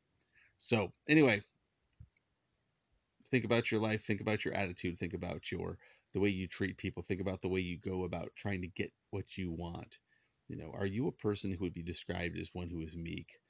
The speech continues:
or are you one who is using your power and your strength to dominate and control others?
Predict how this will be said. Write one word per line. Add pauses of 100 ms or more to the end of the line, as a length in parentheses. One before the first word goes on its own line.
(300)
or
are
you
one
who
is
using (360)
your
power
and
your
strength (300)
to
dominate
and
control
others?